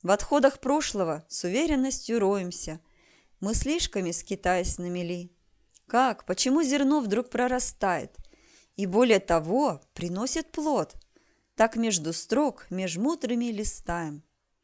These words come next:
листами горячечного бред вдруг растопляет лёд. Откуда ж тяга к жертвенной любви, дерзание молиться и Егове,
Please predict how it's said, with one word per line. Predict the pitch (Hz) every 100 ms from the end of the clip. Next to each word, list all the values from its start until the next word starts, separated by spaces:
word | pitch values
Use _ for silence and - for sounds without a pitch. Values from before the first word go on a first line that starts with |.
| - -
листами | 180 180 - 254 302 226 151 _ _ _ _ _
горячечного | 160 165 180 285 320 285 254 240 247
бред | 226 190 226 226 -
вдруг | 165 170 202 -
растопляет | 160 185 - 160 165 196 247 220 - - -
лёд. | - 151 160 160 _ _ _ _ _ _ _ _
Откуда | - 254 - 339 320
ж | -
тяга | - 302 311 262
к | 202
жертвенной | 185 277 269 254 254 262
любви, | 254 247 185 190 170 170 _ _ _ _ _ -
дерзание | 190 240 190 214 294 247 220 196 196
молиться | 202 220 262 302 - -
и | 247 -
Егове, | 247 220 214 170 262 254 160 147